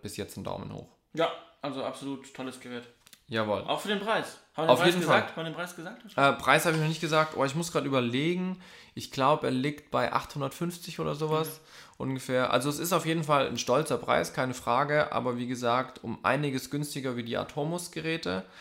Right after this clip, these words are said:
Speaker 1: ähm, die eben bei ähnlichen Specs knapp das Doppelte kosten davon.
Speaker 2: Ja.
Speaker 1: Ähm, ähm,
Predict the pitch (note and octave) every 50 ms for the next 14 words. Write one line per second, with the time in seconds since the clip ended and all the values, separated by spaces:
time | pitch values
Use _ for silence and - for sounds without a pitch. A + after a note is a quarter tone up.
0 | - - - - - - G#2+ A#2 A#2+ A#2+ A#2 A2+ C3+ B2+ - - B2+ B2+ B2 B2+
1 | A#2+ A2 A#2 A2 A2+ A2 - - - A2 B2+ C#3 C#3 C#3 C3+ - C3+ B2+ B2 B2
2 | - - A#2 A2+ B2 - - - - - - _ _ _ _ _ _ _ - -
3 | - B2+ - - - A#2+ A#2+ - A#2+ A#2+ A#2+ D#3+ D3+ D3 C#3 - - D3 C#3+ -
4 | - - C#3+ C#3 C3+ - - C#3+ C#3 C#3 C#3+ D3 - - - D#3+ D#3+ D#3+ - -
5 | - - A#2 A#2 A#2 A#2 A#2 A#2 A2+ A2+ A2+ A2+ A2+ A2+ A2+ A2+ A#2